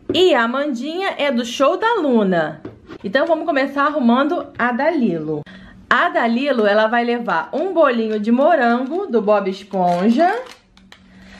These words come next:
Vai levar também um biscoitinho passatempo, que é de morango também. Ele é o wafer. E uma sobremesa, que é um pé de moleque. Esse a Lilo vai levar também.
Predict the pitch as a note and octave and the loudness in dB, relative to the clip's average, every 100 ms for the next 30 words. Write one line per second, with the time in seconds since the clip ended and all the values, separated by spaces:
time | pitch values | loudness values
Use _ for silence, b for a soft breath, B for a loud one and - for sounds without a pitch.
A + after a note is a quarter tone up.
0 | B G3 A#3+ D#4+ F4+ E4 A#3+ A#3+ A#3 G#3 | B -2 2 2 2 2 0 -2 -2 -2
1 | A#3 C4+ A3 F#3 - C4+ C#4+ D4 - C4 | 0 0 -2 -4 -2 0 0 0 0 -2
2 | A#3 C4+ C4+ C4 C#4+ - D#4+ D#4+ A#3+ G#3 | -2 -4 -2 0 -2 0 -2 -2 -2 0
3 | G3+ G3 E3 E3+ A3+ A3 A#3 B3+ C#4 C4 | -2 -4 -8 -2 0 0 0 2 2 2
4 | B3+ B3 D4+ F#4+ C4+ F3+ F3 A3+ A#3+ B3 | -2 -2 -2 0 0 0 -2 0 2 2
5 | A#3+ C#4 F#4 G#3+ E3+ E3+ E3+ D3+ - - | 2 0 -2 -2 -4 -8 -8 -8 -10 -18
6 | - - - - - - - - - E4 | -20 -20 -20 -20 -20 -20 -20 -16 -2 2
7 | G4+ F#4 E4+ D4 A3+ A#3 C#4+ C4 C4 D4 | 4 4 2 0 -2 0 0 4 4 2
8 | F4+ F4+ E4 C#4 B3 C4+ C#4+ C#4+ C4 B3 | -2 -2 0 2 2 -2 -4 -2 0 0
9 | D#4 G4 G#4 A3 E3+ - F3 F3+ - G3 | -4 -2 0 0 -2 -8 -12 -12 -2 0
10 | G3+ A#3 A#3 A#3+ A#3+ B3+ C4 B3 B3 C#4 | 2 0 2 0 0 2 2 2 0 2
11 | F4 D4+ E3 A#3 - | 2 2 -2 -4 -14